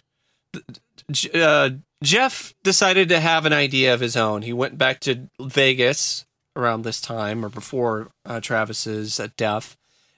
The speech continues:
and started this, uh, jungle bus thing in Vegas, where he would drive around this bus in Vegas and party and have these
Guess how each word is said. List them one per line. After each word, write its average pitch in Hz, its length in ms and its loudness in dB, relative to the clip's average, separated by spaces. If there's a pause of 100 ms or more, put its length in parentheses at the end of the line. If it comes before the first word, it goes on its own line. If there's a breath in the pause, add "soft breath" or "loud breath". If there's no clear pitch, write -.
and 160 100 -2
started 240 300 4
this, 233 300 2
uh, 214 320 6
jungle 208 460 2
bus 131 540 0
thing - 460 -6 (1040)
in 143 160 -2
Vegas, 165 720 0 (1400)
where 147 180 4
he 170 200 2
would 165 300 4
drive 175 320 2
around 180 340 2
this 170 180 0
bus 156 500 0
in 151 120 -2
Vegas 139 600 2
and 123 320 -4 (720)
party 151 800 2
and 127 140 -4
have 139 240 0
these 139 460 -2